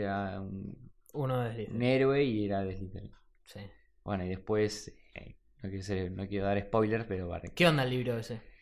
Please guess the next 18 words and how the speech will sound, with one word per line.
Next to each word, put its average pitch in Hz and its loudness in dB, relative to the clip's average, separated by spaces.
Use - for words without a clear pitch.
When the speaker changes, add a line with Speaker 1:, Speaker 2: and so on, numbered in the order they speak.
Speaker 1:
Mira, 123 4
fue 160 2
criti-, 135 2
fue 151 0
muy 147 2
criticado. 139 6
A 110 2
mí 117 4
me 135 2
gustó. - 0
Se, - -14
o - -20
sea, - -4
flashearon 123 6
bastante. 113 6
Speaker 2:
Sí. 110 -8
Speaker 1:
Porque - -4
usan, 104 0